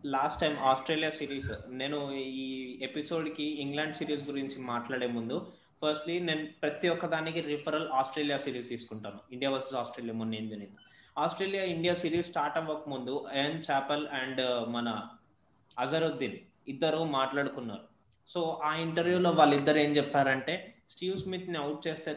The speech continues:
చాలు, మేము, ఆ, ఇండియా చేతిలోనే ఉంటుంది మ్యాచ్" అని చెప్పారు. But what happened? స్టీవ్ స్మిత్ చాలా తొందరగా అవుట్ అయిపోయాడు. But మిగతా బ్యాట్స్‌మెన్స్ కూడా ఉన్నారు కదా.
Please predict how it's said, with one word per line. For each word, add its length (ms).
చాలు, 300
మేము, 540
ఆ, 260
ఇండియా 300
చేతిలోనే 680
ఉంటుంది 420
మ్యాచ్" 380
అని 160
చెప్పారు. 400
But 120
what 220
happened? 400
స్టీవ్ 280
స్మిత్ 280
చాలా 300
తొందరగా 360
అవుట్ 200
అయిపోయాడు. 280
But 180
మిగతా 320
బ్యాట్స్‌మెన్స్ 500
కూడా 160
ఉన్నారు 240
కదా. 220